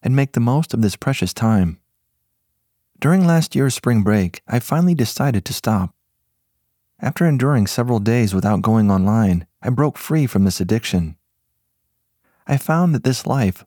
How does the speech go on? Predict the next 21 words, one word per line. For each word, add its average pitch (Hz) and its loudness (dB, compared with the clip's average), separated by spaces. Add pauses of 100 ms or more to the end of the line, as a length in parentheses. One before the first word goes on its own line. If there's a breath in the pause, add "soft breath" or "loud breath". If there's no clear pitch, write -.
wasn't 135 0
as 113 0
dull 123 0
as 90 0
I 90 0
thought 143 0
it 117 -4
was. 87 -2 (560)
Instead, 135 -2 (180)
I 127 -4
saw 151 -2
how 143 0
meaningless 120 2
my 95 2
addiction 95 0
was. 85 -4 (1200)
My 127 0
mind 165 2
also - -2
opened 123 0
up 101 0